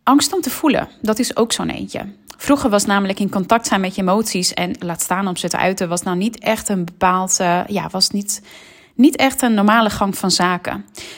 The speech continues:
Ik kwam ook bijvoorbeeld tijdens de biotuinsessie kwam ik een voorouder tegen die eigenlijk homo was, maar dat destijds natuurlijk niet durfde te delen. Dat was, ja, not done.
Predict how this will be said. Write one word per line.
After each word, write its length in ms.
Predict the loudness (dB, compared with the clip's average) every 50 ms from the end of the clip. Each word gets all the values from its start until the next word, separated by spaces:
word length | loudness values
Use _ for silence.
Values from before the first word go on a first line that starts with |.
| -2 0
Ik 120 | 2 4
kwam 160 | 6 6 6
ook 60 | 6
bijvoorbeeld 340 | 6 4 2 2 2 4 2
tijdens 320 | 2 0 0 0 -2 -2 -2
de 60 | 0
biotuinsessie 640 | 0 0 0 0 0 0 0 0 0 -2 -2 -2
kwam 180 | -2 -2 -2 -2
ik 80 | -4
een 80 | -4 -6
voorouder 480 | -4 0 2 2 4 4 2 0 0 -2
tegen 280 | -2 -2 -2 -2 -4
die 120 | -8 -6 -2
eigenlijk 400 | 0 0 0 2 0 -2 -2 0
homo 300 | 2 2 2 2 2 0
was, 360 | -2 -4 -6 -4 -4 -4 -4 -4
maar 420 | -2 -2 0 0 0 -2 -4 -6 -6
dat 180 | -6 -6 -4 -4
destijds 380 | -4 -2 0 0 0 0 0
natuurlijk 320 | -4 -4 -4 -4 -4 -2 -2
niet 160 | -2 -2 -2
durfde 340 | -2 -2 -2 -4 -4 -8 -10
te 100 | -10 -4 2
delen. 420 | 4 4 4 4 2 0 -2 -4
Dat 160 | -6 -6 -4
was, 420 | -2 -2 0 0 -2 -2 -4 -8 _
ja, 260 | -6 -6 -6 -6 -6 -6
not 240 | -4 -2 -2 0 2
done. 340 | 4 4 4 4 2 -2